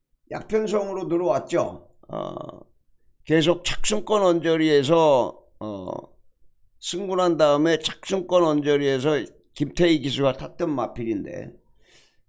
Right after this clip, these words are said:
자, 요거 임기현 기수가 기승을 했습니다. 임기현 기수가 기승을 하면 일단 앞방 조지고 나갈 확률이 많죠.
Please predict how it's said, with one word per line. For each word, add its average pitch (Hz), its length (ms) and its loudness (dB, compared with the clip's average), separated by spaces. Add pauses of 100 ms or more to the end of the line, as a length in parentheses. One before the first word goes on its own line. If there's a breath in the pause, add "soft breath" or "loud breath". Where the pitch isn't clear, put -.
자, - 220 -10
요거 180 400 2
임기현 214 760 -2
기수가 175 640 -6 (2000)
기승을 165 420 2
했습니다. 120 760 -2 (400)
임기현 180 580 0
기수가 190 440 0
기승을 175 420 -4
하면 175 560 0 (680)
일단 156 440 -4
앞방 185 420 -2
조지고 160 400 -2
나갈 156 400 2
확률이 170 360 -2
많죠. 139 680 -6